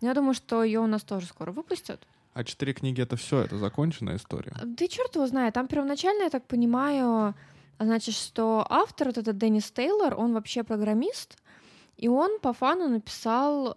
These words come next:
Speaker 1: э, первую книгу «Мы Легион, мы Боб». А, значит, э, и это такой проект был у него, м, а, который он, э,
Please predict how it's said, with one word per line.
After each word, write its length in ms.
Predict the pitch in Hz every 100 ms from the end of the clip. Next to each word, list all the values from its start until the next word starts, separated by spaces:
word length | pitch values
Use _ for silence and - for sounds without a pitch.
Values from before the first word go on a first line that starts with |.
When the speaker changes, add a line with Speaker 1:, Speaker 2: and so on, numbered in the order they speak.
| -
Speaker 1:
э, 240 | 208 202 196
первую 260 | 247 220 208
книгу 600 | 233 381 415 269 220 208
«Мы 160 | 220
Легион, 400 | 220 202 220 202
мы 100 | 202
Боб». 300 | 190 311 - - _ _ _ - - - - -
А, 160 | 202
значит, 440 | 196 208 208 - - -
э, 280 | 202 196 190 -
и 180 | 254 339
это 180 | 294 -
такой 220 | 254 247
проект 400 | 233 240 277 -
был 120 | 214
у 60 | 214
него, 440 | 208 208 214 214
м, 340 | 196 190 180 - _ - - - - - _
а, 180 | - 170
который 300 | 226 233 233
он, 280 | 226 220 220
э, 640 | 214 214 214 208 196 117